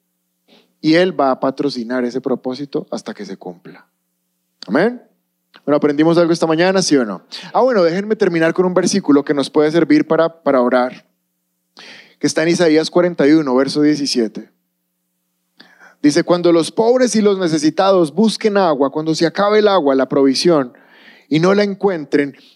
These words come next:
y tengan la lengua reseca por la sed, yo el Señor les responderé.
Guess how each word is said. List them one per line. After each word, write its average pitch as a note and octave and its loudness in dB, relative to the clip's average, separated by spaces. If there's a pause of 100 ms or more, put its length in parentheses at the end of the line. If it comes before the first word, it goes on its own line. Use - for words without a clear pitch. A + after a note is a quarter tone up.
y F3 -4
tengan G#3+ -2
la F#3+ 2
lengua F#3+ 0
reseca F#3 0
por C#3+ 0
la C3 0
sed, A#2 -2 (800)
yo G3+ 0
el F#3+ -4
Señor C#3+ 0
les C#3 0
responderé. G2+ -6